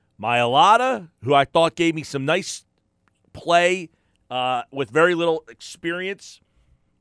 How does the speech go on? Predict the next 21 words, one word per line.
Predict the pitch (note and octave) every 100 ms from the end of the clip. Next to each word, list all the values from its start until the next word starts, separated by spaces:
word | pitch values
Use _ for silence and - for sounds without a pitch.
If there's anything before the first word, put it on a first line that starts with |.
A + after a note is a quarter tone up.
| _ D3
and | D3+ D3 C#3 A#2+ G#2+
Dillard, | D#3 A2+ D#2+ _ _ _ _ _ _ _
who | -
I | C#3
drafted | B2+ C#3+ D3+ - D3+
in |
the | C#3+
first | - C#3+ C3
round | C3+ B2+
a | A2+
couple | B2 - A2
of |
years | G2+ F2 D2
ago. | C2 A#1 _ _ _
So | C#3
I'm | C#3
not | E3 F#3
taking | F#3 E3+ E3+
a |
left | D3+ C#3+ -
tackle, | A#2+ F2+ - -